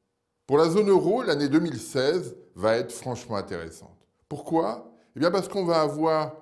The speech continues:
face à face deux logiques. Une logique de croissance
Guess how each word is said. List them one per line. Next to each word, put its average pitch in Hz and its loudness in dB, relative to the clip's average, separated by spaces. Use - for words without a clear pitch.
face - -6
à 131 -2
face 135 -4
deux 127 4
logiques. 110 0
Une 143 -2
logique 190 0
de 170 2
croissance 190 -2